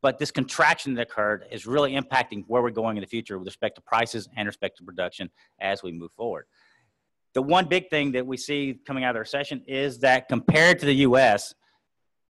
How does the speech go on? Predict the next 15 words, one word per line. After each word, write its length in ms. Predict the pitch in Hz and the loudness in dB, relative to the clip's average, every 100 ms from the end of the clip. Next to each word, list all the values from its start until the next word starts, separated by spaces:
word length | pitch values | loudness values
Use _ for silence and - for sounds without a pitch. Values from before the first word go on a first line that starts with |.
| _ _ _ | _ _ _
Georgia 280 | - 170 208 | 2 4 4
was 100 | 175 | 2
hit 140 | 143 | 0
really 240 | 123 151 135 | 2 2 2
hard. 300 | 123 95 - _ _ _ _ _ _ | 2 0 -2 _ _ _ _ _ _
We 120 | 113 | 2
had 80 | 160 | 4
a 20 | |
lot 220 | 143 165 165 | 6 6 6
more 140 | 160 | 2
firms 280 | 156 147 117 | 4 2 2
go 120 | 120 | 0
out 80 | 113 | 2
of 60 | |
business, 380 | 113 151 151 143 | 2 2 2 -2